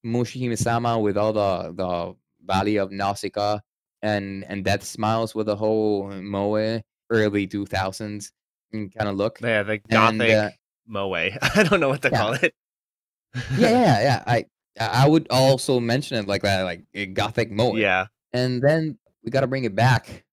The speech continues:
Speaker 1: to Aspirate and a little bit with a more relatable, like, human characters.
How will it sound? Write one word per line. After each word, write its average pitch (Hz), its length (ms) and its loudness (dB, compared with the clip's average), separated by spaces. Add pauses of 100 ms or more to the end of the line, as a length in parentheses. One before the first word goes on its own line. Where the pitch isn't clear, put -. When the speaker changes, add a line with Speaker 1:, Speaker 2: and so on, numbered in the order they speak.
(120)
Speaker 1:
to 107 160 -2
Aspirate 90 680 -6
and 85 280 -10
a 82 80 -10
little 101 180 -2
bit 104 140 2
with 98 140 0
a 92 240 0 (600)
more 123 280 4
relatable, 113 800 4 (220)
like, 104 140 -2
human 107 420 -4
characters. 113 720 -2